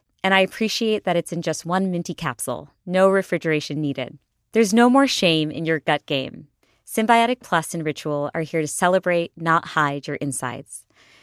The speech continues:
Get twenty percent off your first month for a limited time at ritual dot com slash slight.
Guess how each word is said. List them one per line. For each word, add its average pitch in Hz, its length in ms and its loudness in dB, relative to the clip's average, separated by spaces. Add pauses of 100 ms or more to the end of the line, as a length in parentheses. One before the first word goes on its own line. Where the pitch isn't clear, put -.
(180)
Get 190 180 2
twenty 247 300 2
percent 233 420 -2
off 151 320 0
your 160 100 -4
first 180 360 -2
month 131 360 -4
for 160 100 -2
a 160 80 2
limited 170 340 -2
time 143 580 -6
at 160 180 -2
ritual 180 360 -4
dot 165 240 -2
com 139 340 -6
slash - 400 -4
slight. - 480 -6